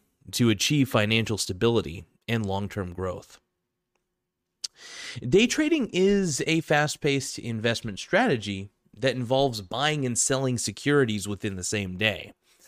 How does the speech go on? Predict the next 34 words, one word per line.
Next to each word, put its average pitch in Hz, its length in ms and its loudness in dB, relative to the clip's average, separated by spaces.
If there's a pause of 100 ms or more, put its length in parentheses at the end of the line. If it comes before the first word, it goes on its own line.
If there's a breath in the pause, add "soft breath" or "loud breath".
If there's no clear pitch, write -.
(400 soft breath)
with 131 140 2
the 147 80 4
goal 165 280 6
of 143 180 0
profiting 135 840 2 (380 loud breath)
from 110 320 0
short-term 127 500 2
market 110 380 0
movements. 107 680 0 (960 soft breath)
This 190 160 2
strategy 202 480 4
has 117 140 4
gained 135 260 4
popularity 120 580 4
in 101 120 0
recent 110 340 0
years 107 340 2
as 107 140 0
it 113 100 2
offers 123 500 2
the 107 100 -2
potential 120 440 -2
for 101 140 -6
quick 117 280 -2
profits 113 460 0
and 107 200 -2
the 104 120 0
excitement 127 560 0
of 104 140 -4
participating 107 880 0
in 98 100 -8
the 95 60 -8
financial 101 540 -2
markets. - 760 -4